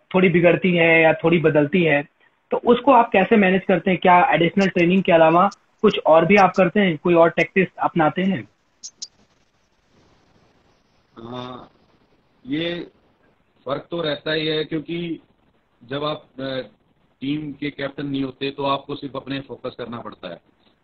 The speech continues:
Speaker 2: आप अपनी position फोकस रहते हो, training हुई बस अपने focus। लेकिन as a leader आपको देखना पड़ता है, अपने साथियों को बताना पड़ता है कि ये करना है, वो करना है,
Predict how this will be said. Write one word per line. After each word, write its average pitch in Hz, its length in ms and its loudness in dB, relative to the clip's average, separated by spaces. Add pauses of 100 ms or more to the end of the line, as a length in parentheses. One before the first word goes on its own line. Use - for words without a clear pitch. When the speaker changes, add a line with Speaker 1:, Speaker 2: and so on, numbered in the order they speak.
Speaker 2:
आप 120 180 -8
अपनी 127 260 -8
position 120 340 -12
फोकस 113 280 -12
रहते 113 300 -10
हो, 107 240 -12 (400)
training 127 320 -6
हुई 131 260 -6
बस 120 200 -8
अपने 123 280 -12
focus। 110 520 -16 (140)
लेकिन 139 360 -8 (260)
as 143 120 -8
a 160 100 -6
leader 165 240 -8
आपको 160 640 -10 (460)
देखना 151 260 -4
पड़ता 143 280 -8
है, 135 80 -2
अपने 143 220 -8
साथियों 139 380 -8
को 135 80 -10
बताना 139 300 -6
पड़ता 131 340 -10
है 131 60 -8
कि 131 100 -12
ये 135 180 -8
करना 135 280 -10
है, 131 80 -8
वो 127 140 -14
करना 127 280 -10
है, - 260 -16